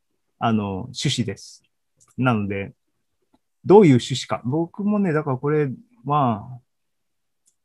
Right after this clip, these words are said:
どうプレゼンするかっていうのは、あの、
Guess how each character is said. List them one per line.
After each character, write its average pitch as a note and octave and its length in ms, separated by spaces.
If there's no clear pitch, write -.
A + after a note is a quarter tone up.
ど A#2+ 680
う - 80
プ D#3 80
レ D3 100
ゼ C3+ 140
ン C3 100
す C#3+ 100
る B2+ 120
か A2+ 100
っ - 100
て A2+ 120
い - 20
う - 40
の G2+ 140
は、 G2+ 360
あ B2 140
の、 A2 720